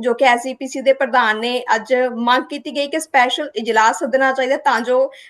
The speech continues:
ਪੰਥਕ ਮਸਲੇ ਜੋ ਨੇ ਉਹਨਾਂ ਨੂੰ ਹੱਲ ਕੀਤਾ ਜਾ ਸਕੇ। ਤੇ ਨਾਲ ਹੀ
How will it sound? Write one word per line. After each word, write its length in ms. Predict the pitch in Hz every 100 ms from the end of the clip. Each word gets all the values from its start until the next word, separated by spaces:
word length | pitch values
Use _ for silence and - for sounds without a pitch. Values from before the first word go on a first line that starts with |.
| _
ਪੰਥਕ 420 | 320 330 311 370 370
ਮਸਲੇ 400 | 320 302 320 320
ਜੋ 140 | 320
ਨੇ 160 | 311 320
ਉਹਨਾਂ 220 | 277 285
ਨੂੰ 220 | 311 302
ਹੱਲ 120 | 220
ਕੀਤਾ 240 | 214 220 226
ਜਾ 180 | 233
ਸਕੇ। 280 | 233 254 262
ਤੇ 100 | 277
ਨਾਲ 220 | 285 277
ਹੀ 200 | 285 320